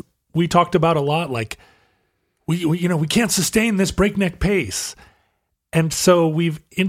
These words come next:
introduced a lot of yoga and a lot of, uh, self-care into the way we talk about life.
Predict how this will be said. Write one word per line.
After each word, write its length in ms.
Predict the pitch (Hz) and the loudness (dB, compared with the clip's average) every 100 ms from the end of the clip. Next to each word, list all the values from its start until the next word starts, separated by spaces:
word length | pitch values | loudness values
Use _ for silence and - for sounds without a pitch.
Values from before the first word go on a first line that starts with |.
| 190 208 185 | -2 0 0
introduced 1040 | 175 165 156 151 147 117 170 202 - - - | 0 0 -2 -2 -4 -2 0 0 -2 -10 -6
a 60 | |
lot 320 | 139 139 147 151 | -2 0 2 0
of 240 | 135 104 | -2 -6
yoga 640 | 95 113 127 151 143 131 - _ _ - | -4 -2 0 0 0 -4 -14 _ _ -6
and 180 | 131 131 | -4 -4
a 80 | |
lot 360 | 120 123 131 131 | -4 -2 0 0
of, 440 | 127 123 117 - - _ _ _ _ | 0 -2 -6 -12 -18 _ _ _ _
uh, 100 | 139 123 | -6 -4
self-care 920 | - 160 - - - 135 185 220 185 _ _ | 0 0 -2 -4 -2 0 0 -2 -6 _ _
into 260 | 156 147 | -2 0
the 80 | 147 | 0
way 120 | 143 131 | 0 -2
we 140 | 110 | -6
talk 380 | - - 143 - | -10 -4 -2 0
about 260 | 185 196 190 | -2 -2 -2
life. 420 | 190 226 - | -4 -6 -10